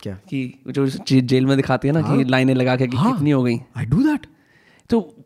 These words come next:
Speaker 2: but, but like what do you talk about? क्योंकि मैं ना, I, I was trying to find, like, I couldn't really, मैं, I was able to piece it together। Like, what do you
Speaker 1: हम्म।
Speaker 2: generally talk about in these speeches? You've done a bunch of ted Talks as well।
Speaker 1: Yes, yes, yes, I've done
Speaker 2: हाँ।
Speaker 1: four। So,
Speaker 2: हम्म।
Speaker 1: I talk about stories, bro।
Speaker 2: हम्म।
Speaker 1: My story।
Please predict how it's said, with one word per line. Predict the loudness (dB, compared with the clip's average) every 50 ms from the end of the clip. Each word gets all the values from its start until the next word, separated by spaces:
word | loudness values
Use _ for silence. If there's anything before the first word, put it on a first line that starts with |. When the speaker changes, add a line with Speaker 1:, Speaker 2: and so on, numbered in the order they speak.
| _ _ -20 -20 _ -6
Speaker 2:
but, | -6 -2
but | -2 -2 -2
like | -2 -2 -2 -2 -2
what | 0 0 0 0
do |
you | 0 0 0 0
talk | -2 0 0 0
about? | 2 2 0 0 0
क्योंकि | 0 0 2
मैं | 2 2 2 2
ना, | 2 2 2 0 0
I, | 0
I | 0 2
was | 2 0
trying | 0 0 -2 -2 -2
to | -2
find, | -2 -2 -2 -2 0
like, | -2 -2 -4 -4
I | -4
couldn't | -2 -2 0 0
really, | 0 0 0 -2 -2 -4 -8 -10 -4
मैं, | 0 0 2
I | 2 0 0 0 0
was | 2 0 0
able | -2 -6 -4 -4 -2 0 0
to | -2 0
piece | 0 -2 0 0 -2
it | -2
together। | -2 -2 -2 -2 -2
Like, | -2 -2 0 0
what | 0 0
do | 0
you | 0 0
Speaker 1:
हम्म। | 0 0
Speaker 2:
generally | 0 -2 -2
talk | -2 -2 0 0
about | 0 0 0
in | 0 -2
these | -4 -4 -6
speeches? | -6 -6 -6 -6
You've | -4 -2 -2 0
done | 0 -2
a | -2 -2 -2
bunch | -2 -2
of | 0 0 -2
ted | 0 2 2
Talks | 0 0 0 -2 -2
as | 0 -2
well। | -2 -4 -6
Speaker 1:
Yes, | -10 -12 -12 -12
yes, | -12 -14 -14
yes, | -14 -14
I've | -16 -14
done | -6 -2
Speaker 2:
हाँ। | -2 0 0 0
Speaker 1:
four। | -2 -6 -10 -12 -4 -2
So, | 0 2
Speaker 2:
हम्म। | 2 2 2 0 -4 -4 -4 0
Speaker 1:
I | 2
talk | 2 2 4
about | 4 2 2 2 0 -2
stories, | -2 -2 0 -2 -2 -6
bro। | -10 -16 -20 -20 _ _ _ _ _ _ _ _ _ -4
Speaker 2:
हम्म। | -4 -4 -4 -6 -10 -10 -8 -6
Speaker 1:
My | -6 -6 -6
story। | -8 -10 -12 -16 -18 -20